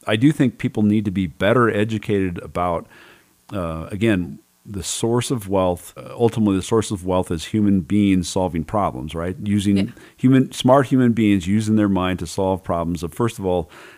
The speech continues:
Speaker 1: you know, surviving in the world and then thriving beyond that and, and having better lives. Uh, and that, that ultimately means, you know, entrepreneurs, entrepreneurs who are the ones who are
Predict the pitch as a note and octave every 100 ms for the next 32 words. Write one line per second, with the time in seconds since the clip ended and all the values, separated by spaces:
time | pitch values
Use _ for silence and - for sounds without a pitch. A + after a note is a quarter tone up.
0 | - F2 - G#2 D#3+ G3+ G#3 G2+ G2 F#2+
1 | - G2+ F#2 F2+ E2 F#2+ E2 D#2+ F2+ E2+
2 | E2+ E2+ E2 A2 B2 G2+ D2+ D2+ E2+ D#3+
3 | D#2 - - - D#2+ D#2+ E2 D#2+ F2 E2+
4 | E2 E2 D2+ A#2 F#2+ D2 - - - -
5 | - _ - D2 F2 A2 A2+ B2+ A#2+ G#2+
6 | A2 F2+ F2+ F2+ E2+ - E2+ D#2+ F#2+ E2+
7 | F2+ A#2 G#2+ C2+ E2 - G2 F#2+ E2+ E2+
8 | F2+ E2+ E2 E2 E2+ - E2 D#2+